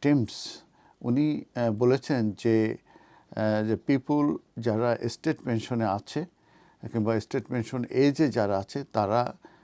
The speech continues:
অ্যাফেক্টেড হবে না, আ, by the proposed reforms, মানে যে রিফর্মসের কথা বলা হচ্ছে কিংবা যেটা নিয়ে আলোচনা সমালোচনা হচ্ছে সেটির দ্বারা এই যারা পেনশন এজে আছে তারা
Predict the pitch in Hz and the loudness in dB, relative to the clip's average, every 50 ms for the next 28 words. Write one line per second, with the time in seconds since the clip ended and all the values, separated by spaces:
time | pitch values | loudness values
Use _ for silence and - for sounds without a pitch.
0 | _ _ - - 117 113 - 131 117 - - 131 120 - - 104 104 101 120 120 | _ _ -4 -2 -2 -2 0 -4 -4 -2 -2 -2 -2 -2 -2 -4 0 2 2 2
1 | 123 131 147 196 - _ _ _ _ _ _ _ _ - 110 107 110 113 110 98 | 2 2 -2 -4 -6 _ _ _ _ _ _ _ _ -4 0 0 0 0 0 2
2 | 110 110 113 120 123 110 113 120 127 156 185 220 - _ _ _ - - _ _ | 4 6 6 6 4 2 0 0 0 -2 -4 -8 -10 _ _ _ -20 -20 _ _
3 | _ _ - 131 123 123 - 147 147 151 156 151 - - - - - 107 107 107 | _ _ 2 2 2 2 2 0 0 0 0 -2 -6 -12 -12 -6 -4 -4 -4 -4
4 | - - 107 95 87 87 - - - - 110 110 104 104 101 110 113 113 110 110 | -4 -6 -6 -4 -6 -8 -14 -16 -12 -8 -4 -2 -2 -2 2 2 2 2 2 0
5 | 110 - 120 123 123 120 - - - - 110 - 110 104 107 95 92 95 101 113 | -2 -2 -6 -6 -6 -8 -10 -12 -8 -8 -8 -8 -6 -4 -2 -2 -2 -2 -4 -4
6 | 123 - - - 151 165 - _ - _ _ _ _ _ _ - 107 104 104 101 | -6 -8 -10 -10 -10 -10 -12 _ -20 _ _ _ _ _ _ -6 -4 -2 -2 0
7 | 95 110 107 110 104 104 107 101 92 101 104 98 - 131 131 120 - - 117 107 | -2 -2 -2 -2 -2 -2 -2 -2 -2 -2 -4 -4 -6 -6 -6 -6 -6 -6 -6 -4
8 | 107 107 107 - 107 104 95 95 98 - - - 151 160 180 - _ _ _ _ | -4 -6 -6 -8 -8 -8 -6 -8 -10 -10 -10 -8 -8 -8 -8 -10 _ _ _ _
9 | _ _ - - - 113 107 - 127 127 123 104 - _ _ - - - - 104 | _ _ -12 -6 -4 -4 -2 -2 -2 -2 -2 -2 -6 _ _ -4 -2 -2 -2 -2
10 | 131 143 175 202 - _ _ _ _ _ _ - - - 117 110 107 110 107 104 | -2 -4 -8 -10 -12 _ _ _ _ _ _ -18 -8 -2 0 2 2 2 0 -2
11 | 101 - 107 98 98 113 117 107 - - 110 113 123 117 - - 143 135 123 117 | -2 -2 -2 0 0 0 -2 -2 -4 -2 -2 -2 -2 -2 -4 -4 -4 -2 0 0
12 | 107 107 107 104 92 98 - - - - - - 98 95 104 127 | -2 -2 -2 -4 -4 -4 -6 -8 -12 -10 -8 -6 -6 -6 -6 -8